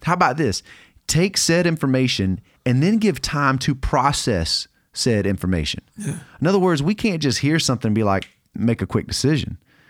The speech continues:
Speaker 1: Like, there needs to be, we gotta allow some space to process.
Speaker 2: Yeah.
Speaker 1: That's like, like, it's okay. I think to end the conversation with, "Man, those are some great thoughts. Like, I appreciate you sharing that.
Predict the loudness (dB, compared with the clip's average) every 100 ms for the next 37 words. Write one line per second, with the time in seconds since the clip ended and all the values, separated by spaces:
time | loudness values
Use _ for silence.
0 | _ -6 -2 0 2 2 2 0 -2 -2
1 | 0 0 2 2 2 -2 -4 -2 -2 -2
2 | -4 -6 -2 -2 0 -2 -6 -6 -10 -10
3 | -8 -8 -8 -16 _ _ _ _ _ _
4 | _ _ _ -4 -4 -6 -12 -20 -20 _
5 | _ _ -2 0 0 0 -2 0 0 -2
6 | -6 _ _ _ _ _ _ _ _ _
7 | _ -2 0 0 0 0 0 0 0 0
8 | 0 0 0 0 0 0 -2 -2 -2 0
9 | -2 0 -2 0 -2 -2 0 -2 -2 -2
10 | -2 -2 0 0 -2